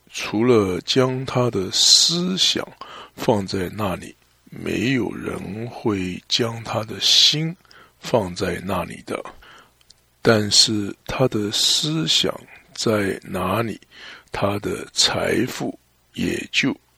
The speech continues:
在哪里了。如果他的财富是在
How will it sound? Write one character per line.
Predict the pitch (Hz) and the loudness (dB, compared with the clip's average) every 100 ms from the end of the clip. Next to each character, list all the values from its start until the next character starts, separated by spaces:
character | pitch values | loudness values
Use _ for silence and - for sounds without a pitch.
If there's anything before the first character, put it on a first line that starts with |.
| - | -16
在 | - 95 90 - _ _ - | -4 -2 -2 -4 _ _ -8
哪 | - - | -2 0
里 | 101 92 | -2 -4
了。 | - - - _ - _ _ _ _ _ _ _ | -4 -2 -2 _ -20 _ _ _ _ _ _ _
如 | - 113 156 | -4 -2 -2
果 | - - - _ _ | -2 -6 -8 _ _
他 | - - 123 117 | -4 2 4 4
的 | 104 98 95 101 _ _ - | 2 0 -4 -6 _ _ -2
财 | - 87 87 107 | 0 2 2 2
富 | 123 135 117 98 | 0 -4 -4 -2
是 | 95 - 107 | 2 2 0
在 | - - - | -2 -4 -4